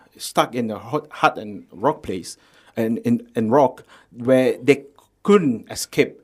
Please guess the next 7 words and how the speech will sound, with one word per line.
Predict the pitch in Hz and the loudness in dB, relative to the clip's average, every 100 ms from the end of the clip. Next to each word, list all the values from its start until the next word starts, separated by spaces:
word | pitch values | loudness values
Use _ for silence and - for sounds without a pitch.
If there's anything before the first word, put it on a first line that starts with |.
| _ | _
this, | 104 110 107 - - | -8 -6 -6 -8 -12
um, | 101 95 92 92 92 92 - _ _ _ | -16 -14 -14 -16 -18 -20 -20 _ _ _
uh, | 101 87 | -10 0
turmoil, | - 143 117 - - - | 6 6 6 -4 -16 -10
economic | - 131 110 | -2 -2 -2
turmoil. | - 127 98 - - _ _ | -4 -4 -4 -14 -20 _ _
So | - 147 127 - | -4 0 0 -2